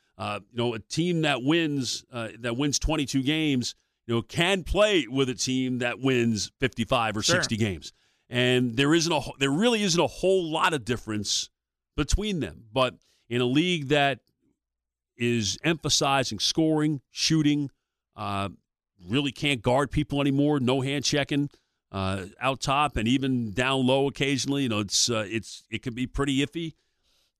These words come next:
Speaker 1: That's the goal. That you've got to find somebody who can score. Uh, preferably it's a wing, but at, at th-, at this point, I don't think it really matters.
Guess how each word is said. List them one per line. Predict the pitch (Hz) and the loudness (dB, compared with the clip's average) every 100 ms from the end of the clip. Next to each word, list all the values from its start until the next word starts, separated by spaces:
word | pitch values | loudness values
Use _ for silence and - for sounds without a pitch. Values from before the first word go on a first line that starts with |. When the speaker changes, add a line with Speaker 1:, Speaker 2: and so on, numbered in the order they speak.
| _ _ _ _ 117 | _ _ _ _ _
Speaker 1:
That's | 101 143 - | 0 0 0
the | 151 | 0
goal. | 156 170 - _ - | 0 0 -2 _ -8
That | 123 107 | -8 -4
you've | 117 - _ | -4 -4 _
got | 139 127 - - | 0 0 -4 -10
to | 127 | -14
find | - 113 110 107 107 101 | -8 -6 -4 -4 -6 -6
somebody | - 117 113 98 104 98 | -4 0 0 0 -4 -4
who | 95 | -8
can | - 82 | -10 -8
score. | - - 135 135 135 123 _ _ _ _ | -6 0 2 2 0 -2 _ _ _ _
Uh, | 92 90 90 _ _ | -16 -12 -12 _ _
preferably | - 143 151 143 113 127 | -2 0 0 -2 -2 0
it's | 117 | 0
a | 101 | 0
wing, | 98 131 135 135 127 _ _ _ | 0 2 2 0 -2 _ _ _
but | 107 107 - _ _ | -2 -2 -6 _ _
at, | 95 85 _ 104 _ _ _ _ | -14 -14 _ _ _ _ _ _
at | 90 - | -16 -14
th-, | - _ - - - - | -20 _ -10 -4 -4 -4
at | 98 | -2
this | 147 143 | 0 0
point, | 131 120 | 0 2
I | 113 | 2
don't | 110 | 0
think | 101 | 0
it | 95 | 0
really | 95 | 0
matters. | 90 87 73 - | 0 -2 -4 -10